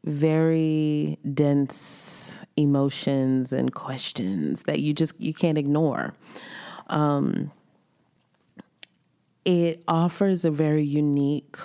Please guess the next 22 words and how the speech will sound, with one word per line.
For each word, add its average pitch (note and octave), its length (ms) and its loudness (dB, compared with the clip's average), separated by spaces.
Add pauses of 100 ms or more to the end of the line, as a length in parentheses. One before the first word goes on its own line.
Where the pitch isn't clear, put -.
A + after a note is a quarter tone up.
(140)
opportunity. D3 960 0 (840)
Um, D3+ 280 4
and D#3 180 2
the D#3 60 2
opportunity, D#3 680 2
I D3+ 120 2
think, C#3+ 580 -2 (120)
involves C#3+ 1120 2 (240)
how D3+ 340 0
you C#3+ 220 2
deal C#3+ 320 2
with D3+ 240 -4
yourself, D#3+ 680 -2 (880)
the D#3 200 2
type - 420 -4
of D3 120 0
allowance C#3+ 840 2
and C3+ 140 0
support - 580 -2
you C#3 200 0
give C#3 340 -2
yourself. D3 840 -4